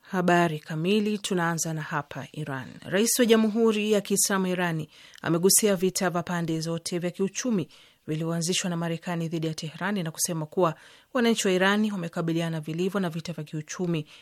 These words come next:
kisiasa na kisaikolojia vya adui. Rais Hassani Rouhani amesema hayo leo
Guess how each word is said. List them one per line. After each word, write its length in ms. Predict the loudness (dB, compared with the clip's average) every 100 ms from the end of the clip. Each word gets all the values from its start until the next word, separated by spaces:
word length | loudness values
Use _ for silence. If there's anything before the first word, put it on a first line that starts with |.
| _
kisiasa 760 | -2 0 4 2 2 -2 -4 -8 -14 _ _
na 220 | 0 2 2
kisaikolojia 960 | -2 -2 0 -2 -4 -6 -4 -4 -6 -8 _ _ -2
vya 200 | 0 0
adui. 500 | -2 -6 -8 -10 -14 _ _ _ _ _ -20 -10
Rais 360 | -6 -2 -2
Hassani 520 | -2 -2 0 0 0
Rouhani 520 | 0 0 0 2 2 2
amesema 460 | 2 0 0 -2
hayo 220 | -2 -2 -2
leo 320 | 0 0